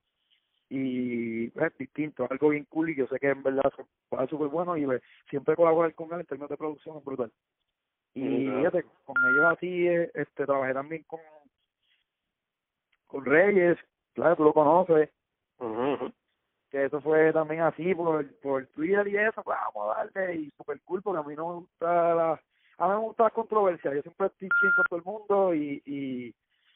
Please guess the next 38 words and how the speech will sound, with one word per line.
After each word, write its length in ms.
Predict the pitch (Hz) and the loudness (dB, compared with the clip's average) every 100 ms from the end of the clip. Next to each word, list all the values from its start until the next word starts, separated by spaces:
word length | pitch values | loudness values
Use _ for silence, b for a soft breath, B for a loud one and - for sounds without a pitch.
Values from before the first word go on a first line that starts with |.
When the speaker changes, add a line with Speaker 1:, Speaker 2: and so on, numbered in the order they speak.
| _ | _
Speaker 1:
y 140 | 139 | -2
eso 120 | 156 | 0
es 60 | 180 | 0
bueno, 220 | 175 156 | -2 -2
siempre 220 | 135 131 | -4 -8
conocer 240 | 151 160 165 | -10 -6 -4
a 60 | |
la 40 | 165 | -4
persona 480 | 156 - 147 165 156 | -6 -6 -8 -6 -6
y 60 | |
poder 220 | 131 123 120 | -6 -6 -4
ayudar 260 | 143 147 | 0 2
a 120 | 147 | 2
alguien 300 | 147 143 143 | 0 -4 -10
en 100 | 139 147 | -8 -8
algo 320 | 156 131 120 | -8 -6 -6
es 60 | |
lo 140 | 120 127 | -6 -4
que, 280 | 131 123 113 _ _ _ _ _ _ | -2 -2 -6 _ _ _ _ _ _
lo 140 | 135 127 | -12 -4
que 140 | 131 | -2
en 100 | 123 | -2
verdad 400 | 120 113 127 131 | -4 -2 0 0
brega. 260 | 127 113 104 _ | 0 -2 -8 _
Pero 160 | 135 131 | -6 -4
como 180 | 131 | -4
tal, 160 | 123 156 | 0 2
los 100 | 175 | 2
procesos 460 | - 143 135 156 151 _ _ _ _ - | -4 -8 -4 -4 -6 _ _ _ _ -12
han 120 | 151 | -10
sido 120 | 151 | -8
súper 220 | 156 151 143 | -8 -8 -8
chéveres, 580 | 170 170 175 160 151 - _ _ _ _ | -4 2 2 2 -2 -10 _ _ _ _
siempre 280 | 139 127 139 | -14 -10 -10
fluye 220 | 151 151 | -6 -4
algo, 280 | 147 143 135 | -2 -4 -4
algo 260 | 147 135 131 | -4 -4 -6
bueno. 440 | 143 156 147 131 | -6 -6 -6 -8